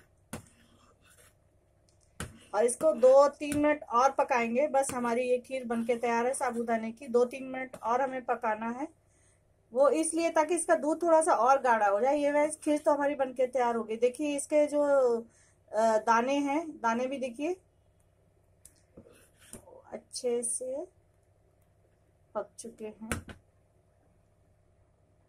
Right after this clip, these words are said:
तो इसको दो तीन मिनट और पका लेते हैं। तो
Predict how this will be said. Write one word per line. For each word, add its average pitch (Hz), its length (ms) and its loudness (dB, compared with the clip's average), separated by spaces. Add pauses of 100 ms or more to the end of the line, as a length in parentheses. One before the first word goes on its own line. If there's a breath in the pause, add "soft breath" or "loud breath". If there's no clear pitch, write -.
(1700)
तो 247 60 -4
इसको 247 220 -4
दो 262 140 4
तीन 277 200 -4
मिनट 285 220 -4
और 247 200 2
पका 269 260 0
लेते 233 280 -4
हैं। 247 140 -6 (1900)
तो 214 320 -18